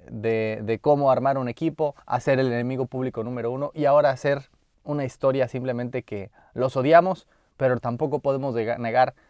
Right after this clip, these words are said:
lo buenos que son y que <laughs> lo hacen ya, no hay muchas dudas, sin esas trampas. Obviamente ya,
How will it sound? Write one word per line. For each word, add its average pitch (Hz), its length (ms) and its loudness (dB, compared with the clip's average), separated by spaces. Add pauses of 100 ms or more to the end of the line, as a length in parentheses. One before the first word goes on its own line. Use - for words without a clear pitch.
(140)
lo 123 200 2
buenos 156 340 4
que 123 120 -6
son 156 280 -4 (1200)
y 123 120 -6
que 120 340 -2 (380)
<laughs> 147 200 -4
lo 123 200 6
hacen 127 360 4 (340)
ya, 139 300 4 (160)
no 117 320 0
hay 117 140 2
muchas 117 360 -4
dudas, 135 400 -2 (380)
sin 123 240 -2
esas 120 240 -2
trampas. 92 480 -6 (240)
Obviamente 120 560 -2
ya, 104 220 -2